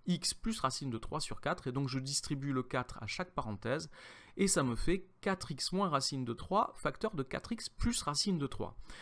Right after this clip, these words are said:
Et vous voyez, on trouve exactement la même chose, mais combien d'étapes supplémentaires, combien de risques d'erreur. Donc tout ça pour vous montrer que s'il y a une identité remarquable que l'on peut utiliser, il faut vraiment l'utiliser, il faut vraiment observer,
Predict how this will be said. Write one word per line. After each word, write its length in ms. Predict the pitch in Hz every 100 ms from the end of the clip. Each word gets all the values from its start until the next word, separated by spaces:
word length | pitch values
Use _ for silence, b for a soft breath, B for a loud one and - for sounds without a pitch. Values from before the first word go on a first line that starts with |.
| B B
Et 100 | 170
vous 100 | 170
voyez, 240 | 175 175 233
on 140 | 196
trouve 320 | 175 214 214
exactement 680 | - 127 131 185 196 180 170
la 100 | 160
même 140 | 135 131
chose, 380 | - 143 190 -
mais 160 | 131
combien 480 | 131 - 190 185 190
d'étapes 460 | 175 165 170 160 -
supplémentaires, 840 | - 185 180 165 139 135 175 220
combien 320 | - 170 156
de 140 | 175 139
risques 560 | 139 135 196 226 -
d'erreur. 560 | 151 127 117 113 160 - B B B B B
Donc 140 | 135
tout 100 | -
ça 140 | 185 226
pour 140 | 190
vous 100 | 170
montrer 340 | 170 156 208
que 120 | 208 226
s'il 320 | - - 214
y 100 | 196
a 80 | 196
une 300 | 170 139 165
identité 560 | 202 202 190 180 - 180
remarquable 640 | 160 151 - - 165 135
que 140 | -
l'on 220 | 123 123 123 -
peut 220 | 240 240
utiliser, 720 | - 139 - 127 127 123 156 -
il 80 | 131
faut 240 | - 147
vraiment 560 | 131 127 139 190 185 190
l'utiliser, 580 | 156 - 135 127 123
il 60 | 170
faut 140 | -
vraiment 460 | 123 123 180 185 180
observer, 880 | 226 - - - 175 160 156 190 196